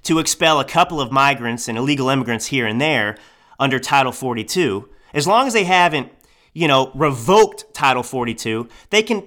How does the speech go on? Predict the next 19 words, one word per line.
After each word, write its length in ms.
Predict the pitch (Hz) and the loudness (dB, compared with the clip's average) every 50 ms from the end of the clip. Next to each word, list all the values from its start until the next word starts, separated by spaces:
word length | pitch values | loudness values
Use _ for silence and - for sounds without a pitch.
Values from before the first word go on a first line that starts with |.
| - | -4
they 120 | - 240 247 | -2 -2 0
can 200 | 240 262 247 190 | 0 0 -2 -2
just 240 | 170 294 311 - - | -2 -2 -2 0 0
say, 600 | - - - - 202 175 151 113 85 - - _ - - - - _ _ _ | 0 0 2 2 2 2 0 0 -2 -6 -12 _ -20 -20 -20 -20 _ _ _
"Oh, 220 | - 262 302 320 277 | 2 4 4 4 4
yeah, 220 | 254 339 311 226 | 4 4 4 4
look, 240 | 226 285 247 - - | 4 2 0 0 0
we're 240 | 175 208 220 233 226 | 0 2 4 2 2
enforcing 420 | 208 - 180 190 190 190 190 170 | 0 0 0 0 0 0 -4 -6
Title 280 | - - 165 175 185 180 | -2 0 0 0 0 -2
forty-two." 600 | - 180 185 190 190 185 - 240 226 165 - - _ _ _ _ _ _ _ | -4 -4 -4 -4 -4 -4 -2 -2 -2 -2 -4 -8 _ _ _ _ _ _ _
And 140 | - 160 - | -6 -4 -2
so 60 | 202 190 | 0 2
that's 220 | 208 240 233 - | 2 2 2 0
what 100 | 247 233 | -4 -4
Fauci 420 | - - 208 196 208 208 - 202 | -2 0 2 2 2 2 0 -4
does 260 | 160 143 139 135 117 139 | -4 -2 -2 -2 -2 -2
there, 140 | 127 120 | -2 -2
too. 340 | 120 - - 190 156 101 - | -2 -2 -2 -2 -2 -4 -4